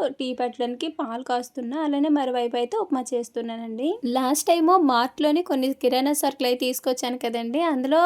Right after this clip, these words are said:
అన్నీ కూడా గ్లాస్ కంటైనర్స్‌లో నింపుగా సగం సగం మాత్రము, ఆ, ప్యాకెట్స్ అన్ని ట్రేలో పెట్టేశాననమాట. ఇంక ఇప్పుడేమో మొత్తం, ఆ, ఆ, మిగతా సగం సగం ఉన్నవన్నీ కూడా ఈ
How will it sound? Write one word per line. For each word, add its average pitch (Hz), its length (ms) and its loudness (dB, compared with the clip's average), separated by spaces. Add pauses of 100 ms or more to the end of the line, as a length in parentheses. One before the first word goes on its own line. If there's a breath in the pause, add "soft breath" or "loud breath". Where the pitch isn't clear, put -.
(140)
అన్నీ 277 240 2
కూడా 285 240 -2
గ్లాస్ 262 360 2
కంటైనర్స్‌లో 262 680 -2
నింపుగా 254 480 -2
సగం 269 400 0
సగం 254 360 -2
మాత్రము, 254 540 -2 (840 soft breath)
ఆ, 233 180 -4
ప్యాకెట్స్ 247 500 0
అన్ని 269 240 0
ట్రేలో 285 260 4
పెట్టేశాననమాట. 240 880 -6
ఇంక 294 320 -2
ఇప్పుడేమో 247 480 0 (120)
మొత్తం, 233 540 -4
ఆ, 240 140 0 (180)
ఆ, 226 80 0
మిగతా 233 340 -2
సగం 247 300 0
సగం 247 240 -2
ఉన్నవన్నీ 247 500 -4 (120)
కూడా 262 180 -2 (480)
ఈ 277 60 0